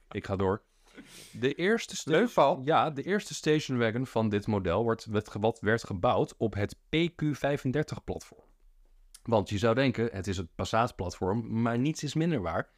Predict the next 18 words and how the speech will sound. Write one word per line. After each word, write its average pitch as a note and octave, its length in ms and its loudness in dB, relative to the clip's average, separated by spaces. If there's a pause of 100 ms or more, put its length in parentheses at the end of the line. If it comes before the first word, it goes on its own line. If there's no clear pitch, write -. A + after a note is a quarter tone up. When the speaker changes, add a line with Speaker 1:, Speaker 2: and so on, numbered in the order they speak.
(260)
Speaker 1:
Het A#2 200 -4
is B2 140 -2
het A2+ 240 -2
verlengde A2 680 0
Golf-platform. G2+ 1120 -4 (400)
En A2 200 0
daarop F#2 400 0
is G#2+ 180 -2
onder F2+ 260 0
andere A2+ 220 2
gebouwd G2 440 -2
de F#2 120 -2
Octavia, F#2+ 680 -6
de A#2 160 -8
Tiguan G2 460 -4
en F2 240 -2
de F#2+ 480 -4
Jetta. G2+ 380 -2